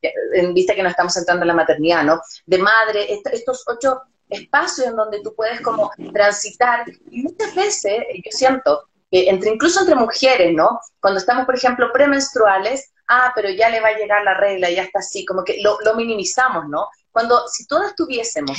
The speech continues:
este conocimiento y saber, obviamente, que es porque estás en cierta etapa de este periodo, nos podría incluso ayudar a ser más sororas, a poder entendernos,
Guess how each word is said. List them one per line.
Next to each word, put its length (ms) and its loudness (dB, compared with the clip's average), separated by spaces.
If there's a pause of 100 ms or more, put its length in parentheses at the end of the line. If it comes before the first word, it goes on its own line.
este 240 -4
conocimiento 1040 0 (220)
y 80 -16
saber, 300 4
obviamente, 640 2
que 280 4 (280)
es 180 0
porque 560 2
estás 320 0
en 200 -4
cierta 480 2
etapa 280 4
de 60 0
este 180 -4
periodo, 540 2 (260)
nos 180 -4
podría 540 2 (160)
incluso 640 -4
ayudar 320 2
a 40 -2
ser 180 -4
más 200 -2
sororas, 580 2
a 100 -4
poder 220 0
entendernos, 800 -2